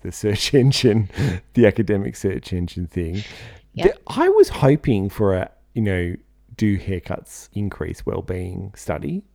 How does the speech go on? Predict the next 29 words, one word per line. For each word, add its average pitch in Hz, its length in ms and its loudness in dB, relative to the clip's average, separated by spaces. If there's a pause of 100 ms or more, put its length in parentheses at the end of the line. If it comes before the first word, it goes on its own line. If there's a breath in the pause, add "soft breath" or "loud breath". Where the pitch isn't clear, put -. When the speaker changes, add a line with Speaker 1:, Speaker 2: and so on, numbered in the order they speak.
(220)
Speaker 1:
None. 294 420 2
Speaker 2:
Mm. - 40 -16 (320)
Speaker 1:
There's 214 200 6
a 202 40 4
gap 160 340 2
in 226 80 0
the 160 100 2
research - 600 -4
there. - 280 -10 (440 soft breath)
There 143 80 -2
was 135 100 0
some 156 140 0
really 175 240 2
interesting 117 320 -2
stuff - 300 -6
about 92 420 -6 (100)
barbershops - 840 -2
and 82 340 -6
the 80 320 -6
social 90 380 -4
function 90 420 -10
they 82 140 -8
play - 520 -12
in 95 100 -6
the 90 120 -4
African 101 400 -4
Speaker 2:
Mm. 90 40 -4
Speaker 1:
American 85 500 -8
community, 95 520 -8